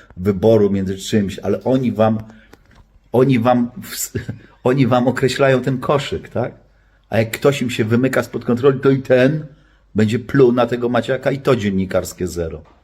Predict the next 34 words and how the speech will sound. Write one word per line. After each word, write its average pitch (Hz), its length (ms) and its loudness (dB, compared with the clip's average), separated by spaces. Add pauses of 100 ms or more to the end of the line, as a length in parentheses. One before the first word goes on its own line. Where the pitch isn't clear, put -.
(500)
Frajer, 120 560 2 (100)
frajer 98 420 0
Stanowski. 85 640 -10 (880)
Za 117 260 0
to, 123 160 2
jak 104 180 2
potraktowałeś 95 640 0
tego 90 140 -4
człowieka, 92 340 -8
jesteś 87 260 -10
po 90 140 -6
prostu 90 340 -8
bitą 95 480 -2 (120)
pałą. 82 480 -2 (1500)
A 101 100 -2
za 113 200 2
to, 101 400 2
co 107 140 -2
nagrywałeś 98 540 2
kiedyś 92 360 -8
o 98 120 -2
mnie, 85 340 -2 (1700)
gdzie 95 280 -2
tytułujesz 110 520 0
się 104 140 -4
dziennikarzem, 98 680 0
powinieneś 101 300 -2
zadzwonić 95 640 -2
do 90 160 -2
mnie 87 140 -6
i 87 60 -4
zweryfikować 90 880 -4
to, 82 100 -16
spytać, - 640 -6